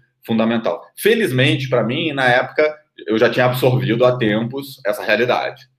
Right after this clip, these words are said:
tá? Então, eu, eu, eu, eu, a minha tese não chega aos pés dele, mas publiquei três, gerou três papers legais, em bons journals, e tem seu valor,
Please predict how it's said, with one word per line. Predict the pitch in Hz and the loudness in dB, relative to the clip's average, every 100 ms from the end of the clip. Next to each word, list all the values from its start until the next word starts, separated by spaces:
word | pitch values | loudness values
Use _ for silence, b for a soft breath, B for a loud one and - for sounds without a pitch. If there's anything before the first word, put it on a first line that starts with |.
| _ _ - | _ _ -4
tá? | 90 - - _ | -4 -4 -16 _
Então, | 90 95 95 | -8 -4 -2
eu, | 104 | 0
eu, | 101 85 95 | 0 0 -2
eu, | 98 95 | -4 -4
eu, | 92 92 - | -2 -2 -4
a | 65 98 | -6 -4
minha | 104 | -2
tese | - 101 101 | 0 0 0
não | 135 143 | -6 -6
chega | - 110 | -4 -4
aos | 110 | -6
pés | - 107 | -6 -4
dele, | 110 110 117 139 - | -2 -2 -2 -4 -8
mas | 143 147 - _ _ | -8 -8 -12 _ _
publiquei | 165 147 135 123 120 - | -4 -2 2 2 2 0
três, | 120 120 - | 2 2 0
gerou | 113 107 107 | 0 0 0
três | 107 104 | -2 -2
papers | 92 - 95 | -4 -4 0
legais, | 127 92 110 113 | 2 2 2 0
em | - _ _ _ | -6 _ _ _
bons | 92 101 | -8 -4
journals, | 107 104 110 127 - _ _ _ | 0 0 0 -6 -14 _ _ _
e | 104 98 - _ _ _ _ | -8 -8 -12 _ _ _ _
tem | - 110 | -2 0
seu | 104 107 | 0 2
valor, | 120 110 120 123 127 | 4 4 4 2 -2